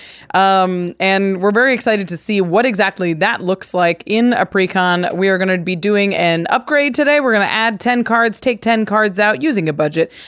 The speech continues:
of fifty dollars. But first, we have to talk about some of the stuff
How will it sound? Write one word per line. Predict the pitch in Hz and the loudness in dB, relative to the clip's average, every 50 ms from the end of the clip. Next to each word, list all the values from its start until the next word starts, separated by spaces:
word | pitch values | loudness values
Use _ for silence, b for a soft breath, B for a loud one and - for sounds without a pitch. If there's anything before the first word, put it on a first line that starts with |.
| B B | B B
of | - 165 165 156 - - - | 0 0 0 0 -2 -12 -18
fifty | - - 196 185 - - - 185 180 175 165 | -2 0 0 0 0 -4 -6 -4 -4 -2 0
dollars. | 151 165 160 165 170 180 185 185 180 175 175 160 156 | 2 2 4 4 4 4 4 4 4 2 0 -2 -2
But | 170 196 180 - | -2 -2 0 2
first, | 294 294 294 - | 2 0 0 0
we | - 254 254 | 0 0 0
have | 247 247 | 0 0
to | - | -2
talk | - 254 240 202 | -2 -2 -2 0
about | 208 226 220 220 | 2 0 0 0
some | - 269 262 | 0 -2 -2
of | 240 | 0
the | 214 208 | -2 -2
stuff | - - 226 214 214 | 0 0 0 0 0